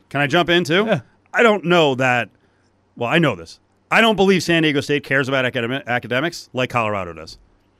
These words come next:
Speaker 1: Sorry for S D S U people.
Speaker 2: Mm-hmm.
Speaker 1: It's not the same level. Now, because of that,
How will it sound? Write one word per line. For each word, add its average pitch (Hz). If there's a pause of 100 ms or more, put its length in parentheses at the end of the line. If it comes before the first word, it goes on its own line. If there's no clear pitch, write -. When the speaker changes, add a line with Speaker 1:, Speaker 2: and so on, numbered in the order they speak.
(240)
Speaker 1:
Sorry 175
for 165
S 156
D 147
S 135
U 135
people. 87
Speaker 2:
Mm-hmm. 123 (200)
Speaker 1:
It's 127
not 165
the -
same 151
level. 104 (920)
Now, 156
because 139
of 202
that, 139